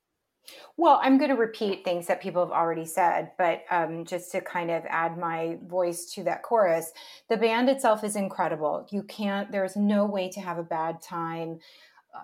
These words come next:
listening to, watching, dancing to this band. These are incredibly talented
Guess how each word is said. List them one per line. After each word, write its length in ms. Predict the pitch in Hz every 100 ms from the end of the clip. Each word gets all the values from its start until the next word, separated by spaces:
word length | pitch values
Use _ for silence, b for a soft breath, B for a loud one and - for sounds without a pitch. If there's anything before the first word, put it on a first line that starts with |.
| -
listening 460 | 208 226 240 220
to, 240 | 208 220 196
watching, 920 | 180 180 185 202 185 180 175 175 175
dancing 460 | 202 175 170 180 170
to 180 | - 175
this 220 | 165 165
band. 460 | - 143 151 - -
These 220 | 180 170
are 240 | 175 170 170
incredibly 720 | - 180 - 175 180 175 170
talented 760 | 175 165 165 165 165 160 160